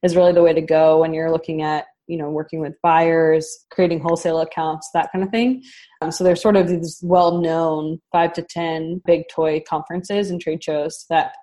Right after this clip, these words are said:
kind of everybody goes to.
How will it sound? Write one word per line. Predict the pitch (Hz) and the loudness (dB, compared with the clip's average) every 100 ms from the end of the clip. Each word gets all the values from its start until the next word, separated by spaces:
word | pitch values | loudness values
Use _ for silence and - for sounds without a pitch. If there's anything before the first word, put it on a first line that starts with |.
| _ - | _ -6
kind | 170 | -4
of | - | -2
everybody | 170 175 170 170 180 180 180 208 - _ _ - | -2 0 2 4 4 4 2 -4 -16 _ _ -4
goes | - 170 | -4 -4
to. | - 285 349 | -2 -2 -2